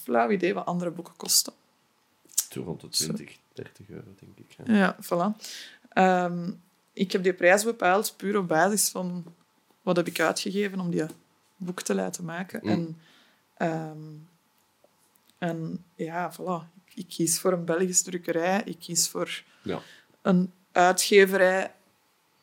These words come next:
Speaker 1: eigen beheerplatform. Het is zoiets tussenin. Ehm, die heel erg meestapt in mijn verhaal.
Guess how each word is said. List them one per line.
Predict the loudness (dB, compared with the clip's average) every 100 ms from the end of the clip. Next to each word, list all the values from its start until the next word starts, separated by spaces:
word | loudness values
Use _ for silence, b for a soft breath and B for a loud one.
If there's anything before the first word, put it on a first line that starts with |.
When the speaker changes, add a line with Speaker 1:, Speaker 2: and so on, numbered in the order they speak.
| _ _ _ _ _ 0
Speaker 1:
eigen | 2 2 -2
beheerplatform. | -2 -2 -2 -2 -2 -2 -2 2 2
Het | 0 -2
is | -6
zoiets | -4 -6
tussenin. | -4 -4 0 2 2 0 B B B B
Ehm, | -2 0 0 -4 -8 -10 -12 -14 _ _ _ _ -16
die | -10 -8 -8 -8 -10 -12 -14
heel | -10 -8 2 6 6
erg | 6 2 -4
meestapt | 2 2 2 -4
in | -8
mijn | -2 -2 0
verhaal. | -2 2 4 4 0